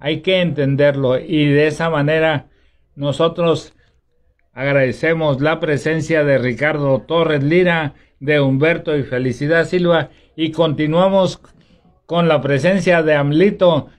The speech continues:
Desde las mañaneras se vino a Tijuana y yo le quiero decir, Amlito, que la señora María Rubio de Sandoval tuvo a bien desde hace mucho tiempo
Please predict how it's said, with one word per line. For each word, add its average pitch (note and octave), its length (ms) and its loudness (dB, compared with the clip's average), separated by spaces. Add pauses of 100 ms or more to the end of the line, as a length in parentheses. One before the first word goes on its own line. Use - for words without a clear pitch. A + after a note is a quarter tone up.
Desde D#3 400 2
las D3 220 2
mañaneras D3 880 2
se D#3 140 2
vino E3+ 520 2 (260)
a D3 240 -4
Tijuana D3+ 600 -2 (280)
y D#3+ 220 -4
yo F3+ 220 4
le F3+ 240 2
quiero F3 400 2
decir, E3 360 2
Amlito, D#3 600 0 (560)
que D#3+ 80 -2
la D#3 160 2
señora E3 400 0
María D#3+ 400 2
Rubio D#3+ 460 2
de B2 100 2
Sandoval E3 720 0 (420)
tuvo F#3 300 2
a E3+ 60 4
bien F3 360 2
desde D3+ 340 2
hace C#3+ 400 0
mucho D3 480 0
tiempo D#3 680 0